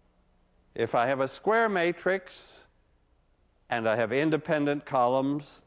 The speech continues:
and even orthonormal columns, then the column space is the whole space, right?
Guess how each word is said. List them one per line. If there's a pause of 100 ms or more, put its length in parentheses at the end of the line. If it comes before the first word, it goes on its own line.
(340)
and
even
orthonormal
columns, (340)
then
the
column
space
is
the
whole
space,
right?